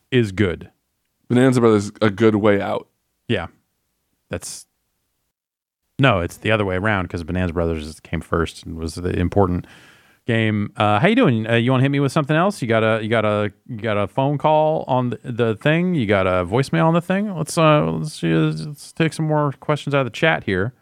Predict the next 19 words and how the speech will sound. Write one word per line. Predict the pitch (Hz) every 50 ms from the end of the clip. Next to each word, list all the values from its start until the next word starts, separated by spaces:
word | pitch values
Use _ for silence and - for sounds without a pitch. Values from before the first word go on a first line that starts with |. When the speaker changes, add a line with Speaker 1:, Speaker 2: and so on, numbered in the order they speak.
| _ _ _ _
Speaker 2:
Sure. | - - 208 131 131 123 120 _ -
Speaker 1:
Maybe | 117 117 120
you | 123 127 123
line, | 127 127 127 127 127 127
uh, | 127 123 123 123 117
something | - - 120 113 135 120
up | 120 120 -
here. | - 101 90 85 85 87 -
Speaker 2:
Yeah, | - - - 113 113 113 113 113
Speaker 1:
Uh, | 113
Speaker 2:
we | 113
got | - 123
a | 110
caller | - - 113 110 107 107 104
in | 104 101 101
the | 101
wings. | 98 101 104 101 101 101 107 127 131 127 - -
Speaker 1:
All | 143 160 208 208
right. | 196 185 196 254 285 - -